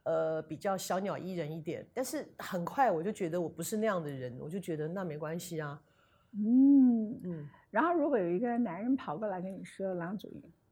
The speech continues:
Speaker 2: 我告诉你，像你这样的女性，你呢，女人不像女人，男人不像男人，你这样的女人将来不会有好下场。”你会怎么回答他？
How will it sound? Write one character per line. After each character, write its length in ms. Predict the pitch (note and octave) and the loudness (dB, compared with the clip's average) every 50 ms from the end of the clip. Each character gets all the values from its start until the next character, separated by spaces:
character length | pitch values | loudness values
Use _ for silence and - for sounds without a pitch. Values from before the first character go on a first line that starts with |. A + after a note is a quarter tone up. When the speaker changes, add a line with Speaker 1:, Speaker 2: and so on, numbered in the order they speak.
| _ _ | _ _
Speaker 2:
我 120 | - E3 D#3+ | -6 -6 -6
告 180 | D#3+ A3+ A#3+ | -6 -6 -10
诉 240 | A3 F#3+ - - G3+ | -10 -12 -16 -16 -14
你， 220 | E3 C#3 B2 A#2 _ _ _ _ _ _ _ _ _ _ | -14 -14 -14 -16 _ _ _ _ _ _ _ _ _ _
像 280 | - - C4+ C4+ G#3 D3 | -6 -4 -2 -2 -2 -2
你 60 | C#3 | -4
这 100 | - D#3+ | -4 -6
样 120 | D3+ D3 | -6 -6
的 80 | D3+ C#3 | -6 -6
女 260 | C#3+ D3+ E3 D3 - | -8 -8 -8 -10 -14
性， 280 | C#3 - - - F#3+ - _ _ _ _ _ _ _ _ _ _ _ _ _ _ _ _ _ _ _ | -14 -14 -12 -12 -12 -12 _ _ _ _ _ _ _ _ _ _ _ _ _ _ _ _ _ _ _
你 240 | - G#3 A3+ G#3 G#3 | -2 0 2 2 2
呢， 240 | A3 A#3+ C4+ D4 C#4+ - _ _ _ _ _ _ | 2 2 2 0 -2 -6 _ _ _ _ _ _
女 200 | - G#3+ G3 F#3+ | 0 0 0 2
人 260 | F3+ E3 E3+ G#3 C4 | 0 2 2 2 2
不 100 | B3 C4+ | 2 0
像 280 | B3+ - D4+ D4+ A#3+ G3+ | -2 -4 -4 -6 -6 -6
女 120 | F#3 E3+ - | -6 -8 -10
人， 420 | - - - - - - G#2+ - - _ _ _ _ _ _ _ _ _ _ _ _ _ _ _ | -12 -12 -12 -12 -12 -12 -12 -12 -14 _ _ _ _ _ _ _ _ _ _ _ _ _ _ _
男 280 | - F#3+ G3 G3 A3+ C#4 | 0 2 2 4 4 4
人 220 | E4 E4 C4+ A3+ | 4 4 4 2
不 80 | A3+ A3+ | 2 -2
像 320 | - - B3+ A3 F#3 F3+ | -4 -4 -6 -6 -6 -6
男 200 | D3 - - F2 | -6 -8 -8 -6
人， 440 | C3 D3 C3+ - - - A#2 D#3+ F3+ _ _ _ _ _ _ - | -6 -6 -6 -8 -10 -10 -10 -10 -10 _ _ _ _ _ _ 0
你 120 | A3 A#3 | 0 2
这 80 | - E4+ | 2 2
样 160 | F4 D4+ D4 | 2 2 2
的 80 | C#4 B3+ | 4 2
女 220 | A#3+ G#3 E3+ B2+ | 2 2 0 -2
人 180 | G#2+ C#3+ F3 F#3+ | -2 -2 -2 -2
将 180 | - A#3 B3 | -2 -2 0
来 120 | A#3 G#3+ G3 | 0 -2 -2
不 180 | A#3 - A3 | -4 -6 -4
会 140 | A3+ C4+ B3 | 0 0 2
有 100 | G#3+ G#3+ | 2 0
好 260 | A3 - - - E3 | -2 -4 -6 -6 -6
下 300 | E3+ - - D4+ C#4+ B3 | -6 -6 -2 -2 -2 -2
场。” 380 | - - - - - - - - - | -4 -6 -8 -8 -8 -8 -10 -10 -4
你 80 | F3 G3+ | 0 2
会 120 | C#4 A3+ | 2 2
怎 80 | A3 D#3 | 2 0
么 80 | E3 | -2
回 120 | - E3+ D#3+ | -2 -2 -2
答 140 | D3 A#2+ | -2 -2
他？ 240 | D3+ - E3 A#2+ - | -4 -4 -8 -8 -8